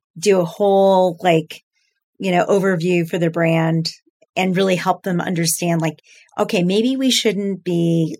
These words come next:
like, focused on getting our product into, you know, let's just say store A, right? You will do better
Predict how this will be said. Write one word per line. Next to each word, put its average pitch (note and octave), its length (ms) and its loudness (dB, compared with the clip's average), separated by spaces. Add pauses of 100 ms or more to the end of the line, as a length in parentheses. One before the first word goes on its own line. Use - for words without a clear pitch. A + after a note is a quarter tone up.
like, E3 260 -4 (220)
focused E3+ 440 -2
on E3+ 160 0
getting E3+ 280 0
our D3 140 -2
product F3 460 -8
into, D#3+ 840 0 (520)
you E3 120 -4
know, D#3+ 100 -2
let's G3+ 180 -2
just A3 180 -2
say F3 140 0
store E3 300 -2
A, D3 380 -2 (180)
right? F3 320 2 (680)
You A3 260 4
will C#4+ 160 4
do A3+ 260 4
better E3+ 840 2